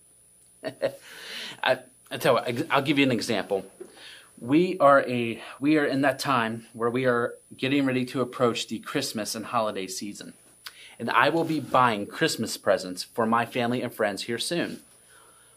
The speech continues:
But I do not want to wait until Christmas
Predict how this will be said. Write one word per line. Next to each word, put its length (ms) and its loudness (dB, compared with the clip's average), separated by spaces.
But 320 8
I 180 -4
do 180 0
not 300 2
want 200 2
to 60 -6
wait 340 -2
until 280 -2
Christmas 680 -6